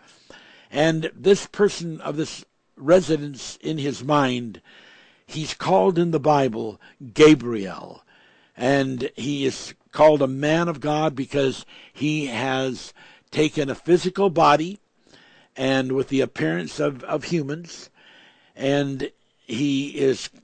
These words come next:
uh, described in, in, as an archangel of the cherubims.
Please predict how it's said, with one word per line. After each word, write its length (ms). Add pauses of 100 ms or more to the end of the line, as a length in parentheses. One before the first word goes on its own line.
(120)
uh, 340 (560)
described 840
in, 320
in, 400
as 400
an 260
archangel 760
of 100
the 80
cherubims. 800